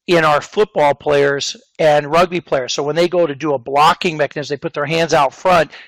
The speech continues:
and their shoulder gets driven back. They tear off the labrum, but they often shear off part of the glenoid articular cartilage back in there. It can occur anteriorly too,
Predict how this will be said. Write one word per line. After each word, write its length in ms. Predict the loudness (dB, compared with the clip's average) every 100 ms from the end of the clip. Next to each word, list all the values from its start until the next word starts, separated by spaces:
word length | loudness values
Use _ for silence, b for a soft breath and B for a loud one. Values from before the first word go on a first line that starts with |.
| -6
and 100 | -4
their 80 | -2
shoulder 340 | 0 0 0
gets 220 | -2 -8
driven 320 | -4 -4 -2
back. 400 | 0 2 2 -2 B B
They 140 | -6 -4
tear 240 | 2 2
off 140 | 2
the 100 | 0
labrum, 280 | 2 2 0
but 80 | -2
they 80 | 0
often 420 | 2 2 0 -6
shear 480 | -4 -2 -4 -2 0
off 360 | 2 2 0 -6 B B
part 320 | -4 2 4 2
of 100 | 0
the 80 |
glenoid 580 | -4 -2 -2 0 0 -2 B B -8
articular 540 | -6 -4 -4 -2 -4
cartilage 580 | -4 -2 2 2 2 0
back 220 | -2 -2
in 80 | -2
there. 180 | -4 -4
It 160 | -6 -2
can 160 | 0
occur 340 | 0 0 0 2
anteriorly 600 | 0 0 0 0 0 -4
too, 300 | -4 -4